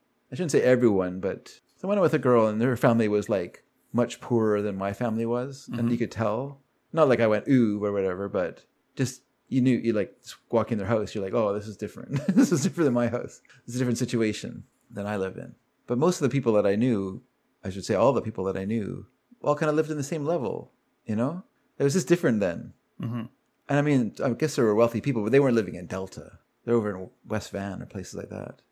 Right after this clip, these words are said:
Speaker 1: They're the Sun-, Sunshine Hills people.
Speaker 2: Yeah, there was a guy at the end of my street, like, a kid, and I went over to his house once on Sunday, and, uh, it was like, "Hey, come on by." And, uh,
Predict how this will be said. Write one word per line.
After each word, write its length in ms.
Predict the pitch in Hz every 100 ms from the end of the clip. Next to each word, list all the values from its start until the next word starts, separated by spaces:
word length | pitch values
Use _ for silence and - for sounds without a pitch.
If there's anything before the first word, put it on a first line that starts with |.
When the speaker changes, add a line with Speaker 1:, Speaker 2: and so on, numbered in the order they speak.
| _ _
Speaker 1:
They're 140 | 104
the 80 | 110
Sun-, 240 | - 110 98
Sunshine 400 | - 120 117 87
Hills 180 | 117
people. 400 | - 101 - 95 _ _ _ - - _ -
Speaker 2:
Yeah, 120 | 127
there 120 | 131
was 140 | 143 139
a 280 | 123 120 117
guy 200 | 127 139
at 80 |
the 100 | 123
end 120 | 117 113
of 60 |
my 100 | 107
street, 400 | 104 - 117 107
like, 160 | - -
a 160 | 95 95
kid, 320 | - 110 - _ _ _ -
and 280 | 107 104 98
I 100 | 107
went 200 | 117 117
over 120 | 110
to 60 | 104
his 140 | -
house 280 | 107 104 -
once 200 | 107 107
on 120 | 101
Sunday, 480 | - 107 104 101 98
and, 240 | 95 90 80
uh, 400 | 90 90 87 82
it 300 | 80 76 65
was 160 | 117 -
like, 160 | - - - -
"Hey, 180 | 247 247
come 140 | 196
on 120 | 220 214
by." 260 | 254 233
And, 340 | 117 104 113 104
uh, 320 | 101 101 101